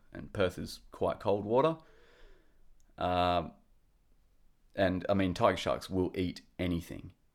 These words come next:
And I mean anything. They've got a nickname, which is the garbage can of the ocean,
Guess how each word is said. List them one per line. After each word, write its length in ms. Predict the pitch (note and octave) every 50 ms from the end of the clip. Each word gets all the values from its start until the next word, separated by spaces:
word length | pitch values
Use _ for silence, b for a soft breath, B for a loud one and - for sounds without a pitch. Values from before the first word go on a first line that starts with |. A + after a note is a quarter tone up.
| _ _
And 400 | - F2 F2 E2+ F2 F2 E2+ D#2 -
I 140 | F2 F#2+ F2+
mean 220 | F2+ F2 E2+ D#2+
anything. 540 | - F#2+ G#2 A2+ G#2+ G2 - - - F#2+ E2
They've 140 | E2+ F2+ F2
got 180 | - G#2+ G2+
a 40 | F#2+
nickname, 480 | F#2+ A2+ C3 - - G2 F#2 F#2 F#2+ F#2
which 180 | F2+ - -
is 240 | F#2+ F2 E2+ E2+ - - b b b b b
the 120 | G2 F#2+
garbage 560 | F2+ F2 - F#2 - - F#2+ G2 F#2+ F#2+ -
can 440 | - - G2 E2+ E2 E2 E2+ F2 F2 - b b b b b b b b b
of 160 | - F2+ E2+ E2+
the 140 | E2 E2+
ocean, 460 | E2 E2 E2+ E2 - - - - F#2